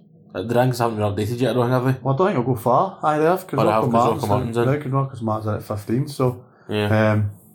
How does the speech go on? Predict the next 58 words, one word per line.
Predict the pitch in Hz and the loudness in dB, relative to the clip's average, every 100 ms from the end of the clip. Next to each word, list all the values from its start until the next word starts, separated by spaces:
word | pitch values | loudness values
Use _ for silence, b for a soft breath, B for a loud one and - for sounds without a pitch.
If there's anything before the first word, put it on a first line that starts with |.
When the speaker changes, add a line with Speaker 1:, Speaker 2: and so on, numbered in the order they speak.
| _ _ - - - | _ _ -20 -16 -2
Speaker 2:
I | 139 160 | 0 0
think | 147 | -2
it | |
might | 127 | 0
be | 120 | 2
looking | 117 117 110 | 2 2 0
at | 107 | -2
Neil | 110 | 0
Magny. | 104 107 131 131 | 2 2 2 -2
I | |
don't | 131 147 | 2 0
know | 143 | 0
if | 131 | 0
it | |
would | 123 | -2
go | 117 120 | 2 0
as | - | 0
far | 113 113 | 2 2
as | 107 | 0
Ponzinibbio, | 120 113 107 113 127 123 | 0 0 2 2 2 0
but | 113 | 0
I'm | 120 123 | 0 0
maybe | 110 | 0
looking | 104 104 104 | 0 -2 -2
at | |
Neil | 104 101 | 0 2
Magny. | 98 98 113 117 | 2 2 0 -2
Go | 131 110 | -2 0
beat | 113 | 0
up | 110 110 | 0 -2
a | 107 | -2
Neil | 104 | 0
Magny, | 101 101 117 113 | 0 0 -2 -4
because | - 110 101 B B B - | -4 -4 -6 B B B -8
I | 101 | -6
think | 101 98 95 - | -4 -4 -4 -6
he's | 101 98 | -4 -2
going | - 92 90 | 0 -2 0
down | 95 | 0
the | 104 | 2
way, | 107 110 | 0 -2
to | |
be | - 107 | -2 0
honest, | 104 101 - - | 2 0 -4 -6
so. | 107 101 101 - | -2 -2 -4 -8
Speaker 1:
Aye, | 95 92 92 101 | -6 -6 -8 -8
definitely. | 95 95 90 101 101 B B - | -6 -6 -4 -6 -8 B B -4
Speaker 2:
Uh, | |
Speaker 1:
Um, | 101 131 | 0 2
is | 131 120 | 2 0
it, | 127 | 0
is | 127 139 | 2 2
it, | 117 - _ - - | -2 -8 _ -20 -6
you | 139 | 0
know | 139 | 2
why | 131 127 - - - - | 2 0 -4 -18 -20 -2
aim | 123 131 | 0 2
higher? | 123 135 131 | 4 4 2